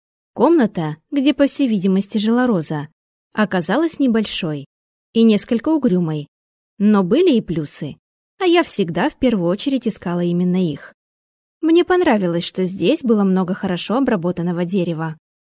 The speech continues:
Дубовыми панелями были обиты стены ровно до середины. Дальше шел неприглядный камень,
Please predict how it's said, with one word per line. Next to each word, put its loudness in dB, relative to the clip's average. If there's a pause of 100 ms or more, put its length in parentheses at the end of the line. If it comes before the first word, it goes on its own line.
(440)
Дубовыми 4
панелями 2
были 2
обиты 0
стены -2
ровно 0
до 0
середины. -2 (580)
Дальше 0
шел 0
неприглядный 0
камень, -4